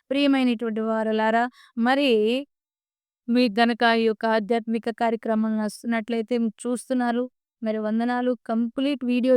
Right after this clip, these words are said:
చూడండి, ఎందుకంటే స్టార్టింగ్‌లో వాక్యం ఉంటది,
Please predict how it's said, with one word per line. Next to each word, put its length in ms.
చూడండి, 420
ఎందుకంటే 400
స్టార్టింగ్‌లో 600
వాక్యం 440
ఉంటది, 380